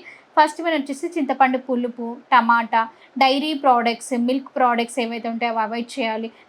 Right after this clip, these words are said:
నెక్స్ట్ కర్డ్ అవాయిడ్ చేయాలి. కూల్ థింగ్స్, ఐస్ క్రీమ్స్, కూల్ వాటర్, ఫ్రోజన్ ఏవైతే ఐటమ్స్ ఉంటాయో కూల్ వాటర్ కానివ్వండి, exposure to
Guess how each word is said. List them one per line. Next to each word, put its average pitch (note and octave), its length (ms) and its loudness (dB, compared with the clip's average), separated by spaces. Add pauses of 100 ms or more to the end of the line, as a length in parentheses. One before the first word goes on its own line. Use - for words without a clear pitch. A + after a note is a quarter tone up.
నెక్స్ట్ C4+ 260 -8
కర్డ్ C4+ 360 2
అవాయిడ్ A#3+ 440 0
చేయాలి. A3+ 280 -4 (240)
కూల్ D#4+ 280 2
థింగ్స్, B3 420 -4 (420)
ఐస్ C4+ 220 4
క్రీమ్స్, A#3+ 560 -4 (100)
కూల్ C#4+ 280 -2
వాటర్, A#3+ 360 0
ఫ్రోజన్ B3 520 0
ఏవైతే B3 580 -6
ఐటమ్స్ B3 400 -4
ఉంటాయో A3+ 340 -4 (260)
కూల్ D#4 280 0
వాటర్ B3 360 2
కానివ్వండి, A3+ 680 -4 (240)
exposure C4+ 580 -2
to D4 60 0